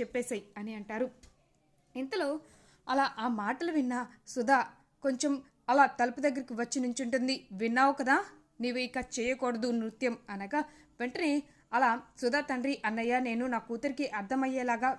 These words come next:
వివరిస్తానులేండి. ఇక ఆమె ఇంటి నుంచి బయటికి ఎట్టి పరిస్థితుల్లోనూ వెళ్ళబోదు, వెళ్తే అత్తవారి ఇంటికి వెళ్ళేలాగానే చేస్తాను" అనగా వెంటనే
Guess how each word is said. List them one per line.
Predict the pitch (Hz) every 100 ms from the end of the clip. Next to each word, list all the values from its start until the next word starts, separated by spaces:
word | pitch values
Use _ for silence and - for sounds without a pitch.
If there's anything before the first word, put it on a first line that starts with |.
| -
వివరిస్తానులేండి. | 185 226 220 269 - 240 240 240 233 240 - - _ _ -
ఇక | 254 262
ఆమె | 247 - 226 233 240 269 _ _ _ _ 240
ఇంటి | 247 262
నుంచి | 285 285
బయటికి | 214 190 214 233 277
ఎట్టి | 240 233
పరిస్థితుల్లోనూ | 254 254 262 269 254 247 262 -
వెళ్ళబోదు, | 196 214 226 233 226 240 - _ _ 214
వెళ్తే | 233 240 285 -
అత్తవారి | 220 - 254 254 254
ఇంటికి | 240 233
వెళ్ళేలాగానే | 233 233 240 226 226 247 247 220
చేస్తాను" | 180 226 214 - _ -
అనగా | 220 208 262 330 - _ -
వెంటనే | 220 262 339 262